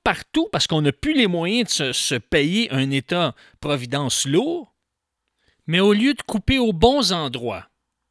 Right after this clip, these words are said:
au lieu de faire des économies d'échelle, on coupe dans les services directs.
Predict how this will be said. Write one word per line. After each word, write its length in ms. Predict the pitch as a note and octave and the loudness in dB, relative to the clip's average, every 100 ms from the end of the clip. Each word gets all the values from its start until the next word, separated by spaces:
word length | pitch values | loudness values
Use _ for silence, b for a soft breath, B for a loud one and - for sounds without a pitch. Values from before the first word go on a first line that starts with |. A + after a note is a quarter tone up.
| _ _ _ _ _ _ - - | _ _ _ _ _ _ -20 -6
au 100 | G3+ | 0
lieu 140 | G#3 A#3+ | 2 2
de 40 | |
faire 180 | F#3+ G#3+ | 0 0
des 200 | G3 F3 | 0 0
économies 400 | F3+ F#3 E3 D3+ | 0 0 0 -2
d'échelle, 640 | C#3 B2+ - F#3+ A3+ A3 - _ _ _ _ _ _ _ | 0 0 -2 -4 -6 -12 -18 _ _ _ _ _ _ _
on 180 | F#3+ F3+ | 0 0
coupe 340 | - A3 G#3 | 0 -2 -2
dans 160 | D#3+ D#3 | 0 -2
les 140 | D3+ | 0
services 560 | C#3 - C#3 D3 E3 C3 | -2 -4 -4 -4 -4 -4
directs. 760 | A#2+ C#3+ A#2 G2+ - _ - | -2 -2 -2 -6 -14 _ -20